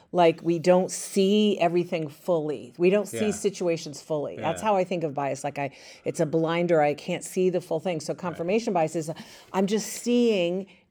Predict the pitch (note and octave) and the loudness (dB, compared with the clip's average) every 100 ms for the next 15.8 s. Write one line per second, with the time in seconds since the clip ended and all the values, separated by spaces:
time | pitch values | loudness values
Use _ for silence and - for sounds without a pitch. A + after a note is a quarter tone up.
0 | F3+ F3 - F3+ F#3 F#3+ F3+ D#3+ D3+ D3 | -2 -2 6 6 6 0 -2 -4 -4 -6
1 | D#3 D#3 D3+ D3+ C#3+ C3 - _ _ _ | -6 -4 -6 -4 -4 -4 -8 _ _ _
2 | _ _ _ - D#3+ D3 D#3 D3+ C#3+ C#3 | _ _ _ -12 -10 -8 -6 -6 -6 -6
3 | C#3 C#3 _ _ - D3+ D#3 C#3 C3 C3+ | -8 -12 _ _ -4 0 0 -2 -4 -6
4 | C3+ - - - - - - - - G#3+ | -8 -10 -16 -16 -16 -16 -16 -18 -2 6
5 | G3+ D#3 F3 A3 F#3 D3+ D#3+ - E3+ E3 | 6 6 2 0 -2 -2 -6 -2 0 -2
6 | - D#3+ D3+ D3+ D3+ C3+ B2+ - D#3+ D#3 | 0 0 0 -4 -6 -4 -4 -4 0 2
7 | D3 C3 B2+ C3+ B2+ B2 A2 A#2 A#2 - | 0 -2 -6 -6 -6 -6 -8 -6 -8 -10
8 | A#2+ A#2 B2 B2 A#2+ - - - _ _ | -10 -8 -8 -8 -8 -8 -10 -14 _ _
9 | _ - G#2+ C#3 C3 B2 A#2 B2+ B2+ A#2 | _ -20 -4 -4 -2 -6 -8 -6 -6 -6
10 | A#2 A2 - A2+ A2 A2+ C#3 B2+ B2 B2 | -6 -8 -8 -8 -8 -10 -8 -8 -6 -6
11 | B2 A2+ - B2+ A#2 A2+ G#2+ - B2 A2 | -6 -8 -8 -8 -8 -12 -14 -10 -6 -6
12 | A2+ G#2+ G2+ F#2 F#2 A#2 A2 A2 A2+ A2 | -6 -10 -10 -12 -14 -12 -10 -8 -8 -10
13 | A2 A2+ - G#2 G#2 G#2 C#3+ F3 E3+ C3+ | -14 -14 -14 -12 -10 -10 -4 -4 -4 -8
14 | - B2 B2 A#2+ A2+ A2+ A#2 A#2+ A#2+ A2 | -10 -8 -8 -10 -14 -14 -12 -12 -12 -14
15 | A#2+ - G#2+ G#2+ A#2 A#2 A2+ | -14 -12 -12 -8 -8 -8 -10